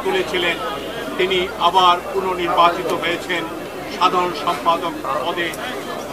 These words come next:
ফরিদা ইয়াসমিন আমাদের। তাদের দুজনকে এবং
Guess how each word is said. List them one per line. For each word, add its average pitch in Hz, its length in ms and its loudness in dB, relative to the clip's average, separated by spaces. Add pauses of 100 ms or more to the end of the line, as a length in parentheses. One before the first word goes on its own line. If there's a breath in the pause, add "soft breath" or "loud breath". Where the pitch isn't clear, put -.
(180)
ফরিদা 175 280 0
ইয়াসমিন 160 560 -2 (220)
আমাদের। 151 340 -2 (1000)
তাদের 170 300 0 (100)
দুজনকে 190 440 0 (440)
এবং 262 320 8